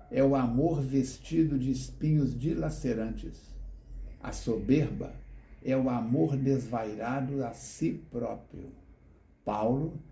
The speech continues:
escrevendo à amorosa comunidade filipense, formula a indicação de elevado alcance.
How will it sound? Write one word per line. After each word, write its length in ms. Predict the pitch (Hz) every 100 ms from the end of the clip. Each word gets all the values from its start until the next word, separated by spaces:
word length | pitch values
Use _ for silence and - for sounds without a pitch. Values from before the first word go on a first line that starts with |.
| - -
escrevendo 800 | 120 - 131 123 107 139 143 127
à 120 | 123
amorosa 720 | 123 120 110 120 160 165 156
comunidade 880 | - 139 135 127 113 113 127 120 113
filipense, 840 | - 127 110 107 123 131 143 135
formula 640 | 123 - 127 110 117 151
a 80 | 151
indicação 800 | 143 127 127 113 101 - 131 147
de 80 | 131
elevado 640 | 127 120 104 107 127 143 147
alcance. 840 | 151 147 127 131 131 - - -